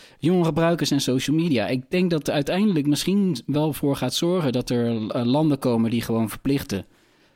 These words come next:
eh, om de identiteit echt te gaan checken. En in Nederland zou je bijvoorbeeld denken dan aan een koppeling met digid.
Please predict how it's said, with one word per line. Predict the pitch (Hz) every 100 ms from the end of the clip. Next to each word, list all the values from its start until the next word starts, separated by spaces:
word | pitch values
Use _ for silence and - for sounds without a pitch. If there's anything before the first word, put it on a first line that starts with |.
| _ _ _ -
eh, | 107 104 98 95 95 -
om | 165 151 120 95 - _
de | 131
identiteit | 139 113 101 104 120 107
echt | - 101
te | -
gaan | 107
checken. | - 90 - 202 _ _ _ _ _ _ -
En | 107
in |
Nederland | 107 113 110
zou | - 101
je |
bijvoorbeeld | 101 113 107 95
denken | 110 107 101
dan | 101 101
aan | 107 95
een |
koppeling | 101 160 127 107 104
met | 113 110
digid. | 151 220 196 131 -